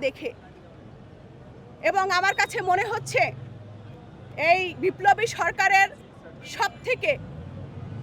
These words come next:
এই পুলিশ প্রশাসনের ব্যবস্থাটা একেবারেই নাজুক।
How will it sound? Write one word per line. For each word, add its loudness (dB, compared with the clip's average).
এই 2
পুলিশ 4
প্রশাসনের 2
ব্যবস্থাটা 0
একেবারেই 2
নাজুক। 2